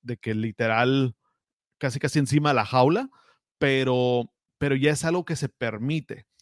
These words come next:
Mi debate o mi propuesta de debate es, ¿esto es algo válido o no válido?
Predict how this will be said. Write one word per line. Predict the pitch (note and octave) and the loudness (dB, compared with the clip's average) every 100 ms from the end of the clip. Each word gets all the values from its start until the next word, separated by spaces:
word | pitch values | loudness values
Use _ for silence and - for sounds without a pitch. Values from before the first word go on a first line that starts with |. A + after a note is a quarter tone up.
| _ _ - | _ _ -10
Mi | C#3 F3 | -4 0
debate | A#3 G3+ C3+ - F3 | 2 4 2 0 -2
o | E3 C3+ | -2 -4
mi | C3 | -4
propuesta | - G2+ C3+ C3 D#3+ | -4 -4 -4 -4 -2
de | |
debate | A#2+ A#2 - B2+ A#2+ | -2 -4 -6 -4 -4
es, | B2 - _ _ _ _ _ - | -6 -10 _ _ _ _ _ -8
¿esto | F3+ E3+ G3+ | -8 -6 -4
es | G3 F3 | -4 -2
algo | F3 E3+ D#3 | 0 0 0
válido | C3+ D#3+ G3 A3+ B3 - _ | 0 0 2 2 0 -2 _
o | D3+ | -4
no | D3 D#3 | -2 0
válido? | D#3+ G#3 G#3 B2 A2+ | 0 0 0 -2 -4